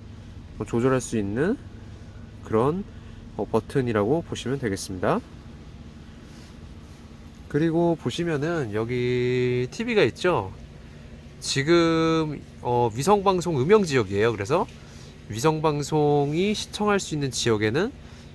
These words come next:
이렇게 티비 또한, 어, 시청이 가능합니다. 어,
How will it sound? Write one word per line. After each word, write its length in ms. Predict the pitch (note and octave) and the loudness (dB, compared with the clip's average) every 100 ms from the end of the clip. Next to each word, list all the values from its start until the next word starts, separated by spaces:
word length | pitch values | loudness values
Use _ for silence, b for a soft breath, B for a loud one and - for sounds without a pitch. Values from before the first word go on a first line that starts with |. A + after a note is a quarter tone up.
| - | -4
이렇게 200 | A2+ A2+ | -4 -4
티비 500 | - G#3+ G3+ F#3+ F3 - | -4 -2 0 2 0 2
또한, 400 | E3 C3+ D3 B3+ - - | 4 4 2 -2 -12 -8
어, 140 | A2+ | -6
시청이 540 | G#2+ - - C#3 C#3 E3+ | -4 -6 -2 -2 -2 -4
가능합니다. 640 | - G#2+ G#2 F#2+ F2+ D3 A#3+ - - - - - - - - - - - - - - - B B B B B - - | -6 -4 -4 -4 0 0 0 -14 -18 -18 -18 -18 -18 -18 -18 -18 -16 -16 -16 -16 -14 -14 B B B B B -16 -8
어, 1300 | A#2 B2 C3+ C3 C3 C3 C3 C3 C3+ B2+ C3 C3 C3+ | 0 4 6 4 4 2 0 0 0 0 -2 -2 -4